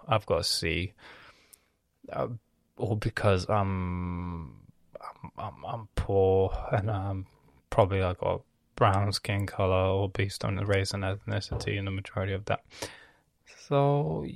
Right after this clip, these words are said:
yeah. And then Extinction Rebellion is trying to, trying to protest to get, um, climate change bullshit going on.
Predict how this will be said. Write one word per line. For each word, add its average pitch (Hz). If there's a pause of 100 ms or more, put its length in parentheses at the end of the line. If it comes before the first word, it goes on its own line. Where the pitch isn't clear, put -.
(180)
yeah. - (400)
And 110
then 107
Extinction 101
Rebellion 95
is 95
trying 113
to, 98 (1900)
trying 101
to 101
protest -
to 104
get, 98 (320)
um, 101 (1300)
climate 104
change 107
bullshit -
going 82
on. 101